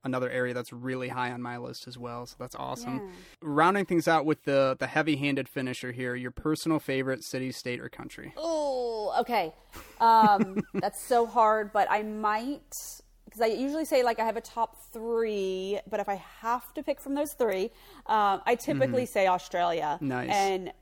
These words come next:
Speaker 2: a couple different cities there captured my heart, so it's really hard to say what city in, in particular. I did look into the <laughs> possibility of moving to Bondi Beach at one point, which is, uh, near
Speaker 1: <laughs>
Speaker 2: Sydney. Um, I'm a city girl,
Speaker 1: Nice.
Speaker 2: so I do like, you know, kind of the bigger,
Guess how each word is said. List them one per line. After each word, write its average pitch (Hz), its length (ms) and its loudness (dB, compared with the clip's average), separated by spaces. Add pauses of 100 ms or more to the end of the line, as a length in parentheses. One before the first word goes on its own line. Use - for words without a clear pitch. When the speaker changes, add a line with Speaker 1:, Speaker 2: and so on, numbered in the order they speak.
(140)
Speaker 2:
a 233 80 -2
couple 302 340 0
different 247 300 -2
cities 196 320 -4
there 180 500 2 (120)
captured 190 360 -2
my 180 120 -4
heart, 175 300 0
so 208 60 -8
it's 175 140 -8
really 226 220 2
hard 190 200 2
to 180 60 -10
say 180 180 -2
what 180 240 -4
city 180 220 -6
in, 175 200 -8
in 165 240 -10 (120)
particular. 208 680 -2 (260)
I 208 140 4
did 208 400 2
look 226 200 0
into 226 120 -2
the 214 80 -2
<laughs> 233 140 6
possibility 226 560 6
of 208 100 -2
moving 202 320 -4
to 220 120 -6
Bondi 185 400 4
Beach 214 420 -4
at 214 200 0
one 190 220 -2
point, - 460 -4
which 196 240 -6
is, 185 360 -4
uh, 185 220 0
near 190 220 -4
Speaker 1:
<laughs> 156 140 -10
Speaker 2:
Sydney. 185 440 -8 (380)
Um, 190 240 -4
I'm 226 160 2
a 254 40 -4
city 247 300 2
girl, 202 380 4
Speaker 1:
Nice. 233 100 0
Speaker 2:
so 226 100 -4
I 196 100 2
do 202 160 -6
like, 185 260 0 (100)
you 208 140 -8
know, 180 100 -2
kind 196 160 -6
of 185 60 -6
the 185 80 -6
bigger, 180 440 -4